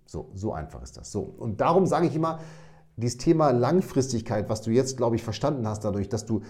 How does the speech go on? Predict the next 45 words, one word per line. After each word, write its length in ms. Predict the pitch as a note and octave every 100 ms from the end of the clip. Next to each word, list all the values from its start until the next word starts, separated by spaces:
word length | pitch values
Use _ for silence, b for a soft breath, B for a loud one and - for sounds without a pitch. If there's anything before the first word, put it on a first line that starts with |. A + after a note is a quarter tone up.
| B
so 140 | - A2+
ein 180 | A#2+ G#2+
Haus 320 | D3+ F#3 F#3
baust 320 | D3 D#3 -
du 60 | C#3+
auch 280 | E3 F#3
langfristig. 680 | B2 A#2+ C3 B2+ A#2+ G#2+ G2
Auf 80 | F#2
ein 160 | A2 G#2
Haus 220 | D3+ D#3+
ist 80 | C#3+
immer 200 | F3+ F#3
so 140 | F3
ausgelegt, 500 | D3 D#3+ D#3+ D3+ D3+
dass 140 | C#3 C3+
es 160 | B2
langfristig 960 | B2 A#2 E3 A3+ - - E3+ E3+ C#3 -
steht. 460 | - D3 G2 - - B B B B
Und 160 | B2+ A#2
so 240 | F2 D3+
musst 280 | F#3+ G3 -
du 60 | D3+
dein 160 | D#3
Golfspiel 380 | D3+ A3 - -
auch 100 | -
betrachten. 580 | - - G2 - - F2+
Du 80 | A2+
musst 320 | C3+ D#3 -
immer 320 | - A#3 D4 F3
aus 160 | F3
einer 200 | D3+ D3
guten 320 | B2+ C#3+ C3+
Basis 360 | B2+ A#2 G#2+ -
heraus 340 | F2 E2+ E2+
arbeiten. 460 | - D#2+ D#2 D2+ D#2+ B B B
Und 180 | - A#2
dann 200 | C3+ F3+
musst 240 | F#3 E3+ C#3
du 100 | C3
Step 800 | - - F#3 A3+ - - - -
by 160 | D3+
Step, 480 | D3 - B2 B2+ - - -
Schritt 580 | - - A2+ D3+ G3 - - -
für 220 | - D3+
Schritt 440 | - - C3 C3